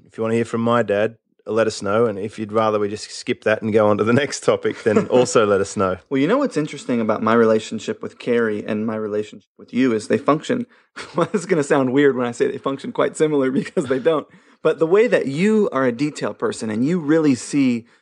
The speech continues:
Speaker 2: the details of what's going on, you see exactly what's in front of you, you can dissect it. Like, you really can see exactly what's in front of you. And she's the same way. She's so detail oriented, and it balances me out because I'm big picture.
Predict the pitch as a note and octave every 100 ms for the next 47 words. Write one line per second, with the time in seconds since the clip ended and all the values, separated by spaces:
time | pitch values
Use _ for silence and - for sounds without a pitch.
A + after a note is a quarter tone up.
0 | _ - A#2 G#2+ C#3+ C#3 D3 A2+ G#2+ G2+
1 | B2 - B2+ B2 A#2 A#2+ - B2+ G#2+ A2
2 | C3 D3+ - C#3 B2+ B2 B2 A2+ C3 A#2+
3 | A2+ A2+ A2+ A#2 A2 A2 - C#3 - -
4 | A2+ G#2+ A#2+ A#2+ G#3 G#3 D#3 - _ _
5 | - B2+ D#3+ C3 A#2+ B2 A#2+ A2+ A#2 C3
6 | A#2+ A2+ G#2+ - A3+ G#3+ B2+ - B2+ A#2
7 | A2 A2 - A#2 - F#3 F3+ D3+ C#3 B2+
8 | A#2+ A#2 A2+ A2+ A#2 A2 B2+ - F3 F#3+
9 | E3 C3+ D3+ E3 - C3 C#3 C3+ D#3 D3+
10 | C3 E3+ - A#2